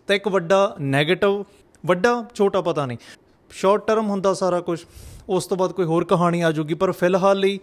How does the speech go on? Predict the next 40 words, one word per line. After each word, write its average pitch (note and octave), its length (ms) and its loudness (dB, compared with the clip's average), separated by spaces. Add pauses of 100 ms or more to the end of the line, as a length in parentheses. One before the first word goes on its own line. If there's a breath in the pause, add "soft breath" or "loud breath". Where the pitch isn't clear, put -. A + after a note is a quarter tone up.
(200 loud breath)
ਸ਼ਾਰਟ F3 360 0
ਟਰਮ F#3+ 260 0
ਦੇ F#3 80 -2
ਲਈ, F#3 140 0
ਕਿਉਂਕਿ F3+ 340 -4
ਇੱਕ D#3 120 -6
ਵੱਡੀ C#3 300 0
ਖਬਰ F3 280 0
ਸੀ, F3+ 240 -4 (300 loud breath)
ਤਾਂ F#3+ 100 -2
ਇਹ F#3+ 200 6
ਇੱਕ F#3+ 160 -2
ਮੇਜਰ D3+ 380 2
ਕਾਰਨ F3+ 320 0
ਹੈਗਾ E3+ 340 -4 (240 loud breath)
ਕਿ F#3+ 100 -2
ਕਿਉਂ F#3+ 340 0
ਮਾਰਕੀਟ E3 520 -2
ਸਾਈਡਵੇਜ਼ E3 600 -2
ਕਹਿ E3 180 -2
ਲਓ E3 140 0
ਜਾਂ D#3+ 120 -2
ਨੈਗੇਟਿਵ C#3 440 -2
ਕਹਿ C#3 180 -2
ਲਓ E3+ 200 0 (240 loud breath)
ਜਾ C#3 200 2
ਰਹੀ G#2 240 -6
ਆ। G2 60 -10 (560 loud breath)
ਦੂਸਰਾ A3+ 500 0
ਕਾਰਨ F#3 360 0
ਹੈਗਾ F3 460 -2
ਲਗਾਤਾਰ F3+ 680 0
ਹੁਣ F3+ 180 -2
ਆਪਾਂ F3 220 0
ਦੇਖ E3 240 -2
ਰਹੇ F3 100 0
ਹਾਂ E3+ 60 -4
ਟ੍ਰੈਂਡ D#3 320 -4
ਬਣ E3 180 -2
ਗਿਆ E3+ 260 -2